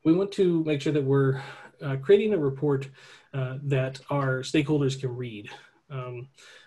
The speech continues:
a lot of times incident response can read, uh, quite, uh, skewed heavily to the technical side. Um, and while that's helpful to have, especially for other technical people that may be reviewing it,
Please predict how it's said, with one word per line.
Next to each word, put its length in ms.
a 60
lot 160
of 60
times 360
incident 320
response 720
can 240
read, 420
uh, 300
quite, 380
uh, 300
skewed 380
heavily 340
to 100
the 100
technical 420
side. 380
Um, 400
and 320
while 200
that's 360
helpful 280
to 100
have, 520
especially 340
for 340
other 160
technical 380
people 260
that 120
may 120
be 140
reviewing 480
it, 160